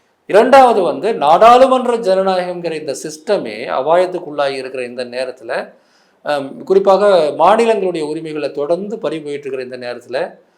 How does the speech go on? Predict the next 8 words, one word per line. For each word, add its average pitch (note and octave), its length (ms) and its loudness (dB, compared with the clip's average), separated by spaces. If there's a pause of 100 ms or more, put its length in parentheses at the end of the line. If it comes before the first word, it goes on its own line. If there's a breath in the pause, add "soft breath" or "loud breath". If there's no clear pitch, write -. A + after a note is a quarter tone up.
(240)
தமிழ்நாடு G#3 420 6
அரசு F#3 340 2
எந்த, C#3 340 -8 (100)
எந்த E3 400 -2
நிதியும் G3 520 -6
ஒன்றிய E3 280 -4
அரசு - 160 -10
கொடுக்கல. A#2 480 -10